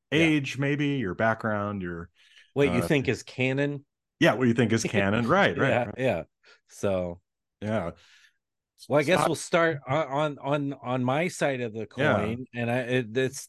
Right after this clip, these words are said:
Speaker 1: uh, we'll keep this, uh, story short 'cause I've told it before on the podcast. I think on, on our anniversary, one hundredth
Speaker 2: Oh, yeah.
Speaker 1: anniversary, I t-, I t-, told the story of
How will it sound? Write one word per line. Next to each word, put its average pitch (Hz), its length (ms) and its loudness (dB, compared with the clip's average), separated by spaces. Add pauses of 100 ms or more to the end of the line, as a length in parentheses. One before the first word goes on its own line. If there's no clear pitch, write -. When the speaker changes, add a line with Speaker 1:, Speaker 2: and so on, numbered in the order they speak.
Speaker 1:
uh, 117 300 -4 (100)
we'll 117 220 -6
keep - 240 -6
this, - 420 -2 (240)
uh, 107 180 -2
story 110 340 -2
short 120 280 -4
'cause - 140 -8
I've 92 140 -4 (100)
told 110 240 -4
it 95 80 -4
before 98 560 -4 (420)
on 95 220 -4
the 90 80 -6
podcast. 92 640 -4
I 87 60 -8
think 101 260 -10
on, 87 360 -10
on 95 200 -6
our 92 240 -8
anniversary, 104 880 -2 (100)
one 101 140 -2
hundredth 104 400 -2 (560)
Speaker 2:
Oh, 113 80 -4
yeah. 135 140 2
Speaker 1:
anniversary, 104 540 0
I 90 100 0
t-, - 200 -10
I 98 80 -8
t-, 85 60 -8 (320)
told 101 160 0
the 95 80 -4
story 113 300 2
of 90 220 -2